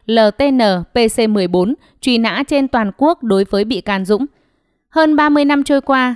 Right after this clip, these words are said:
Dũng bỏ trốn qua nhiều tỉnh, thành phố, đi thuê nhà, mua nhà, rồi lại bán nhà, di chuyển chỗ ở nhiều nơi.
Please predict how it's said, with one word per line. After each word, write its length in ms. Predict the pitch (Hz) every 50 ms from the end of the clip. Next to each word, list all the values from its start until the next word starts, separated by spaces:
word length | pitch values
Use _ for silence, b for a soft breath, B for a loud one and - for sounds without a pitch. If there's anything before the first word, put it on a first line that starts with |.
| - -
Dũng 280 | 214 190 233 220 269 285
bỏ 160 | 285 220 175
trốn 280 | - - 196 196 226 247
qua 140 | 277 240
nhiều 220 | 233 226 226 202 180
tỉnh, 260 | - 214 190 160 151
thành 200 | - 190 185 175
phố, 360 | - - 190 180 180 226 311 _ _ _ _
đi 140 | - 226 226
thuê 220 | 214 233 226 220
nhà, 320 | 220 220 208 196 180 175 165 - _
mua 200 | - 208 220 226
nhà, 380 | 220 214 214 196 180 170 165 156 165
rồi 260 | 185 180 220 214 202
lại 140 | 202 190 -
bán 260 | 190 180 185 226 269
nhà, 240 | 294 269 226 196 165 b b b b b
di 220 | 226 285 311 302
chuyển 260 | - 294 254 202 170
chỗ 120 | 151 247 226
ở 140 | 254 277 202
nhiều 220 | 165 170 185 175
nơi. 240 | 175 196 208 202 185